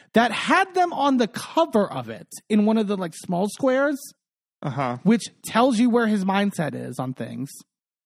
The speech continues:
Speaker 2: Right.
Speaker 1: And three, she sent him a letter. She's, she
Speaker 2: He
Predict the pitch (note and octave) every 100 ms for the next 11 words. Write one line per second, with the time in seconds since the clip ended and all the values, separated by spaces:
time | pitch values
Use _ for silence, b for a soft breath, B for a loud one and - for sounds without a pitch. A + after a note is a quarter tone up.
0 | B B D3 C#3+ - B3+ C4 - D#4 F4+
1 | D#4+ C4+ C4+ A#3+ B3+ G#3 G#3 E3 C#3 A#2+
2 | - _ b b - - D4+ E4+ - -
3 | - - C#4 E4